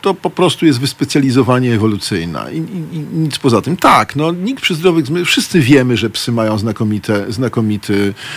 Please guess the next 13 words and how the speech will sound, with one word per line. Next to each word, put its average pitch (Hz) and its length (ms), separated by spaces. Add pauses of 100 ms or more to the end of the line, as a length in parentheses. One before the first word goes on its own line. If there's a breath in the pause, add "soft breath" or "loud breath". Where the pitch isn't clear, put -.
(140)
e, 123 120
zna-, 113 160 (180)
znakomity 120 500
węch, 143 380
no 151 140
ale 190 300
to, 214 280 (200)
to - 140
jest 233 240
tylko 220 320
i 202 80
wyłącznie, 196 680
e, 180 260